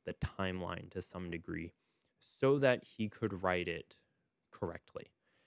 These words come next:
and so that he could write it perfectly in perfect understanding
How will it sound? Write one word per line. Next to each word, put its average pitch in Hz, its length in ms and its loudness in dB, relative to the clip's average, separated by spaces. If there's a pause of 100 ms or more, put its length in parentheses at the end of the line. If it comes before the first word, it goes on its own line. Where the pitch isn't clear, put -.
(220)
and 98 240 -2
so 110 400 4
that 101 380 4
he 101 80 -4
could 85 300 -6
write 87 240 2
it 82 180 -4 (680)
perfectly - 840 0 (460)
in 104 180 -2
perfect - 540 0
understanding 87 720 -6